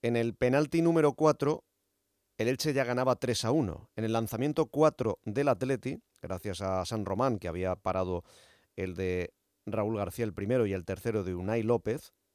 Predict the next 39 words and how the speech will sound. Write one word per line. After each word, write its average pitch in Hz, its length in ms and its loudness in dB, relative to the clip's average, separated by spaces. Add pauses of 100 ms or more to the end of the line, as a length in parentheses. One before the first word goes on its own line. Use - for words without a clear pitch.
y 123 140 0
el 117 100 2
Elche 143 240 0
había 107 160 2
marcado 110 440 0
sus 92 240 -10
tres, 143 240 0
Manu 101 200 -2
Sánchez 101 300 -6
marcó 98 440 -4 (120)
el 92 260 -6
suyo, 139 320 -4
Ramón 101 320 -2
Fogel 98 280 -4
el 92 80 -6
suyo 127 260 -2
y 87 60 -2
Nino 117 240 0
el 98 80 -2
suyo, 139 220 -2
en 104 60 0
ese 117 140 -2
momento 120 380 2
tres 151 260 4
a 156 80 8
uno, 147 320 6 (800)
los 127 220 2
cuatro 165 280 4
siguientes 165 400 2
penaltis, 165 600 0 (840)
con 147 220 2
que 147 80 -2
se 139 100 0
hubiera 170 220 4
dado 170 280 4 (140)
una 196 260 4
situación 147 600 0 (400)
favorable, 139 600 2 (520)
era 139 220 2